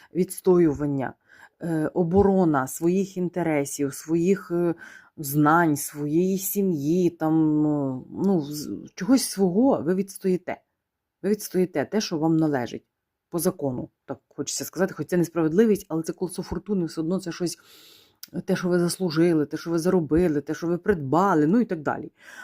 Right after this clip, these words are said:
А, а хтось тут, хтось тут буде з цим мечем бігти на вас, а ви відстоїте. І це буде для вас подарунок березня, особливо, якщо у когось якісь такі тягамотіни йдуть майдавні, то от у березні ви це відстоїте.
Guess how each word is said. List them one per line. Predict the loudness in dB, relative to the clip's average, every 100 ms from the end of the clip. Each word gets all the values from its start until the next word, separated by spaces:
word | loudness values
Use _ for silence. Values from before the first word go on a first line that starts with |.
| -12
А, | -6 -4 0
а | -2
хтось | 0 -2 -2
тут, | -6 -6
хтось | -10 -16 -2 -2 0
тут | -4
буде | 0 2 4 6 4 2 0 -2 -12 -20 -8
з | -6 -2
цим | 4 6
мечем | 6 4 2 4
бігти | 4 2 -4
на | -4
вас, | -2 -4 -8 -12
а | -4 0
ви | 0
відстоїте. | 0 0 -2 -4 -2 -2 -2 -10 -14
І |
це | -10 -8
буде | -6
для | -4 -2
вас | -4
подарунок | -4 -2 0 2
березня, | 2 2 0 -2
особливо, | -8 -2 0 2
якщо | 0 -2
у | -2
когось | 0 0 0 -4
якісь | -6 -8 -8 -18 -20 _
такі | -14 -4 -4
тягамотіни | -2 0 2 4 4 2 0 0
йдуть | 0 0 0
майдавні, | 0 2 2 2 4 2 0
то | -4
от | -6
у |
березні | -2 -2 -2 -4
ви | -6
це | -4 -6
відстоїте. | -10 -10 -6 -6 -6 -16